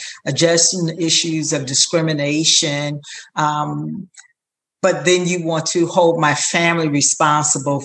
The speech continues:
for the impact of these failed policies. And I, that becomes, I think, the real unethical behavior, that we fail to address the systems. And at one point, social work believed that.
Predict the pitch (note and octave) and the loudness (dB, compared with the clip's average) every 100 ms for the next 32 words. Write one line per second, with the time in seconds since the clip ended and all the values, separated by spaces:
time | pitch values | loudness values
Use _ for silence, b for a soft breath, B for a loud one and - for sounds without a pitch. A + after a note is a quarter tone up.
0 | - D3 C#3 C3+ C3+ C3+ E3+ F#3 F#3+ - | 0 2 2 0 -6 -2 2 4 2 0
1 | D3 A2 - - - D3+ C#3 D3+ C#3 - | 0 -2 -4 -14 -4 -2 0 0 0 2
2 | E3 D3+ C#3+ C#3 D#3+ C#3 C#3+ C#3 - C#3 | 2 2 0 -2 0 0 0 0 0 0
3 | B2 C#3 - - B B B - C#3+ C#3+ | -4 -2 0 0 B B B 0 2 4
4 | C#3 C3+ C3+ - - C#3 D3+ C#3 F3 E3+ | 4 2 -2 -8 -6 -2 0 2 2 2
5 | - E3 - D3+ C3+ - - - - C#3+ | 0 -4 -2 -2 0 -2 -4 -10 -2 0
6 | C#3+ D3+ C#3+ C#3+ C3 D3 E3 D3+ C3 C3 | 0 -2 -6 -6 -2 2 4 2 -2 -6
7 | C3 - - C3+ B2+ B2 B2+ A2 G2+ G2 | -8 -8 -6 -6 -6 -6 -6 -6 -10 -12
8 | - - _ _ _ - D3+ C#3+ F3 E3 | -12 -16 _ _ _ 0 0 2 2 2
9 | E3 C#3+ - F#3 F3+ F3+ E3+ E3 - F3 | 0 -4 -2 2 4 6 4 2 0 0
10 | D3 D3 A#2+ C#3+ D#3 D3 - - - B | -2 -4 -2 2 4 4 2 -2 -4 B
11 | B E3+ D#3+ - G3+ F#3+ - - C3 G#2+ | B 0 2 2 2 2 0 -2 -6 -8
12 | C3 - - - B B E3+ F#3+ G3 G#3 | -4 -4 -4 -10 B B 0 2 4 4
13 | D#4 F4+ - A#3 G3+ - A#3 A#3 G#3+ G#3+ | 2 2 -2 0 0 0 0 0 0 0
14 | F#3+ G3 G3 G#3 G#3+ - C3 G#2+ | 0 0 2 0 -2 -4 -6 -6